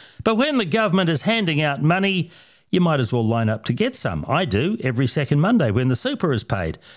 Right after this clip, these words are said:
and I get this winter heating supplement too. And I've taken a clean car discount as well. Believe me, nobody will call you a hero for turning down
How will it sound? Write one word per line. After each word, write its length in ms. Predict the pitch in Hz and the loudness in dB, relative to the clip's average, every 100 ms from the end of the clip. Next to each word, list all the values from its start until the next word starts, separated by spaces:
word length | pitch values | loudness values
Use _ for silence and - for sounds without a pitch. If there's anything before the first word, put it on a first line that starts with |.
| - | -6
and 140 | - 147 | 0 0
I 100 | 120 | 0
get 220 | 143 135 | -2 -2
this 180 | 127 - | -2 0
winter 340 | 147 151 123 | 0 2 0
heating 400 | - 220 143 98 | 0 0 2 0
supplement 480 | - 123 - 110 107 | 0 -2 0 0 0
too. 320 | - 233 - - - - - - | 0 0 0 -4 -18 -20 -8 -2
And 140 | 160 | 0
I've 160 | 147 131 | 0 0
taken 320 | 180 165 160 | 0 0 0
a 80 | 143 | 0
clean 320 | 220 190 170 | -2 2 2
car 300 | 220 247 160 | 2 0 0
discount 500 | 135 - 170 160 139 | 0 -2 -2 0 2
as 160 | 127 | 2
well. 400 | 190 262 101 71 - - - - - | 2 0 -2 -6 -14 -20 -20 -4 0
Believe 300 | 180 233 202 | 0 2 2
me, 240 | 254 202 | 2 2
nobody 480 | 123 160 208 220 226 | 2 4 2 2 2
will 200 | 214 170 | 2 2
call 260 | 214 214 | 0 2
you 160 | 214 214 | 2 2
a 100 | 202 | 2
hero 480 | 160 262 202 160 175 | 0 2 2 2 0
for 140 | 160 | -2
turning 500 | 117 - 202 175 156 | -4 -2 0 2 2
down 440 | 165 196 151 147 | 2 2 0 0